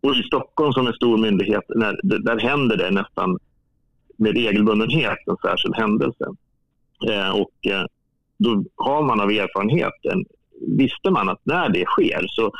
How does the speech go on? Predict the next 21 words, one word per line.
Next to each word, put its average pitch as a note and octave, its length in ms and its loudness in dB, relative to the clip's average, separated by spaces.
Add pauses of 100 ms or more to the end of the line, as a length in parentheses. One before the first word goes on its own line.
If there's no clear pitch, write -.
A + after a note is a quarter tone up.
(560)
kommer D3 360 2
arbetsbelastningen G2 1080 0
bli F#2 160 0
oskälig A2 1300 0
på - 280 -2 (680)
vissa G#2 380 -2
personer F#2 600 0 (580)
som F#2 380 0 (520)
kommer F#2 460 0 (120)
vara F2+ 200 -2
med G#2+ 260 0
och F2+ 60 0
aktivera, A2 580 0
liksom, E2+ 280 -2
den, F2 280 -4
den F2+ 220 -2
orden-, F#2 320 0 (500)
den, G2+ 200 0
liksom, F#2+ 260 -2
etablerade F#2 560 -2
stabsorganisationen. F#2+ 1040 -2